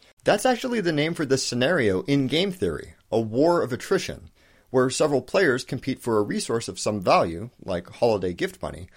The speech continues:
while accumulating costs, like the gradual erosion of the holiday season by dragging it out. And it actually has some very interesting implications. For example, let's say that you set up an auction for a dollar bill, with the stipulation that the loser still has to pay their bid.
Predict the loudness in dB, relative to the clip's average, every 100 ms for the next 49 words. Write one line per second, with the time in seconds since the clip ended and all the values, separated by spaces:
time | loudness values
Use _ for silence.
0 | -20 _ 4 4 4 -4 -6 -2 -2 -2
1 | -2 2 2 2 -6 -12 -18 _ -6 -4
2 | -4 -6 -10 -2 2 2 2 -2 0 0
3 | 0 -4 -6 -2 0 0 -2 -4 -4 -4
4 | -4 -4 0 -2 0 -4 -4 -4 -6 -12
5 | _ _ _ _ -2 -2 0 0 -2 -2
6 | -4 -2 0 -2 -2 -6 -8 -8 _ 0
7 | 2 2 -4 -8 -8 -8 -6 -6 -4 -4
8 | -6 -12 -16 -16 _ _ -10 -2 0 2
9 | 0 2 2 2 2 -2 -2 -4 -4 0
10 | 0 0 -2 2 0 0 -6 -6 -6 -2
11 | -2 2 2 2 0 -2 -4 -6 _ _
12 | _ _ -6 -2 -2 -2 0 0 0 0
13 | -4 0 -2 -2 -2 -2 -2 -2 -4 -8
14 | 0 2 2 0 -2 -4 -8 -2 2 2
15 | 0 -2 0 0 -2 -6